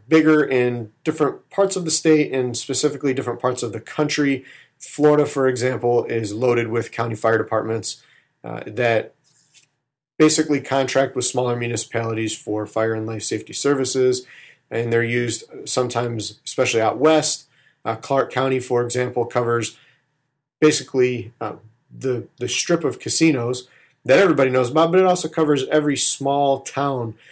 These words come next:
in between there and Laughlin, Nevada. So, um,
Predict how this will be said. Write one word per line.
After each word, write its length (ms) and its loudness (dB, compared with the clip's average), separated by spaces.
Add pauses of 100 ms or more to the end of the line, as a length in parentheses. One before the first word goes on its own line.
(340)
in 140 2
between 540 0
there 440 -2
and 460 -4
Laughlin, 640 -4 (160)
Nevada. 560 -4 (220)
So, 280 4 (680)
um, 440 -6